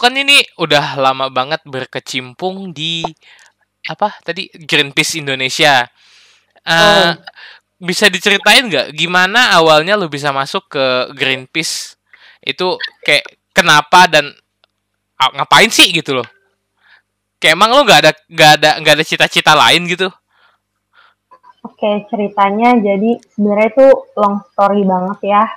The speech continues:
Speaker 2: Kita flashback ke lima tahun ke belakang.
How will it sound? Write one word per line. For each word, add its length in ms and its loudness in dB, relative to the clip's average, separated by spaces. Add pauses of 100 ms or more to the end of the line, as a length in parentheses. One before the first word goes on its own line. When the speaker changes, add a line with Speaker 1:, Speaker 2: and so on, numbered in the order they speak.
(180)
Speaker 2:
Kita 220 -6 (100)
flashback 560 -2
ke 220 6 (1040)
lima 240 6
tahun 240 4
ke 80 -2
belakang. 400 0